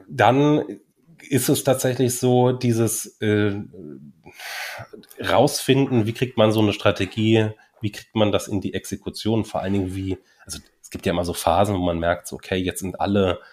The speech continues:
jetzt, jetzt, jetzt haben alle ein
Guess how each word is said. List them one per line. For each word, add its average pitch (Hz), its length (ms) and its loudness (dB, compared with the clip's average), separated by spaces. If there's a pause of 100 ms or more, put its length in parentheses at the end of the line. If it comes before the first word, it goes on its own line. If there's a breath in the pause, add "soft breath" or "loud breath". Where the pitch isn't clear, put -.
(280 soft breath)
jetzt, - 260 -18
jetzt, - 480 -18
jetzt - 360 -10 (100)
haben - 240 -6
alle 107 220 4
ein 90 560 0